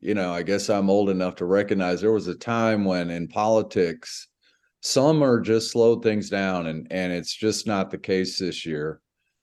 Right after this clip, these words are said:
Uh, for those folks who pay attention to politics at any level at all, we had a whole host of activities, and, and more recently, we've been kinda, we knew this was coming at some level, but, you know, we've been put on notice that they're gonna come after us in the state of Colorado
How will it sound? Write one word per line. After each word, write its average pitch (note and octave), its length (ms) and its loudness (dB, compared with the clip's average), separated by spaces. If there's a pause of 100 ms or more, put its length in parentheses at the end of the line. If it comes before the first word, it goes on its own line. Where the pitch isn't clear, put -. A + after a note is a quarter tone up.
(280)
Uh, G2 300 2
for G2+ 180 -2
those A2+ 280 4
folks A2+ 380 4
who G2+ 140 -6
pay A2+ 220 4
attention B2 520 -2
to F2+ 80 -4
politics G2 720 -2
at F2 140 0
any G#2 180 -2
level F#2+ 400 0
at D#2+ 80 -4
all, F#2+ 460 2 (440)
we B2+ 120 2
had G#2 100 6
a F2 80 -2
whole B2 320 4
host A#2 460 2
of G#2 100 -2
activities, F2+ 960 -2
and, D#2+ 340 -2
and E2+ 160 -2
more A2+ 300 6
recently, G#2 800 2
we've F#2+ 280 -2
been F2+ 240 -4
kinda, F#2 400 -4 (560)
we G#2+ 120 0
knew A#2 300 6
this A#2+ 300 4
was G2+ 160 -2
coming G#2 420 -2
at D#2+ 180 -4
some A2 320 -2
level, F#2+ 400 2
but, F2+ 400 -2
you F2+ 140 -4
know, F#2 160 0
we've F#2 140 0
been F2+ 180 -2
put A2 220 2
on G2+ 200 2
notice G#2 440 2
that F2+ 220 -2
they're F2+ 140 0
gonna F#2 200 -4
come F2+ 220 -4
after F#2+ 420 -2
us F#2 160 -6
in F2 100 -6
the D#2 60 -6
state F#2+ 340 0
of E2 180 -4
Colorado F#2+ 880 0